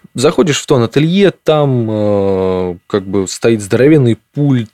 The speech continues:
э, слева стоит, справа, вернее, стоит рековая стойка с большим количеством всякого разного аппарата, компрессоры, усилители, эквалайзеры, звуковые карты и прочее. Там, э, компьютер, два монитора,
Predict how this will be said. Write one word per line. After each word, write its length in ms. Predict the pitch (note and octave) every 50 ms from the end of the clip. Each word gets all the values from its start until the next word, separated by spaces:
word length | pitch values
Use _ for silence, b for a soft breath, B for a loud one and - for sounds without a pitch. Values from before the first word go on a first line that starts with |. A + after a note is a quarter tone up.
| _ -
э, 480 | G#2+ G2+ G2+ G2 G2 G2 G2 G2 G2 F2+
слева 1000 | - - - - - - G#2+ A2+ A2+ A2 G#2+ G#2 G2+ A2 B2+ C#3 C3+ A#2+ A2+
стоит, 440 | - - - - A2 A2 A2+ G#2+ - -
справа, 360 | - - - - A2 G#2 G2+
вернее, 320 | G2 G2+ F#2 G2 F#2+ F#2+
стоит 380 | - - - A2+ A2+ A2+ G#2+ -
рековая 500 | A2 G2+ A#2+ A#2+ A#2 - A2+ A2 A2 G#2+
стойка 540 | - - - - - B2 A#2+ A#2 - A2+ G#2+
с 140 | G2 G2 F#2
большим 400 | G2 A2 A2 - - - B2 A#2+
количеством 400 | - A2 A2+ A2 - - - A2
всякого 340 | - - A2+ - - G#2 G#2+
разного 380 | A2 A2 G#2 A2 G#2+ G#2 G2+
аппарата, 560 | G2+ - - A2 A2+ A2 A2+ G#2+ - - G#2+ F#2+
компрессоры, 640 | - A2+ A2 A2+ - - B2 B2 A2+ - - A2+
усилители, 540 | A2+ G#2+ - - A#2+ B2 B2 A2 A#2 A2 A2+
эквалайзеры, 600 | - - A#2 A2 A2 A2+ A#2+ A2+ A2+ A2+ A#2 A2 B B B B B B B
звуковые 460 | - A#2 A#2 - - A#2+ A#2+ B2 B2
карты 300 | A#2+ - B2+ A#2+ - -
и 40 | A2
прочее. 520 | - - B2+ B2+ A#2 A2 - - - F#2+
Там, 240 | - - G#2 G#2+ G2 B B B B B B B B
э, 320 | - G2+ G#2+ G#2 G#2 G#2 G#2
компьютер, 800 | - B2 B2+ B2+ A#2+ - C3+ D3+ D3 C3 - - A2 G#2+ G2+ G2+
два 280 | F#2+ G2+ G2+ A#2+ B2+
монитора, 920 | B2+ B2+ C3 C3+ C3+ B2 - - C#3+ C3+ C3 B2+ A#2 G#2+ G#2 G#2 G2+ G2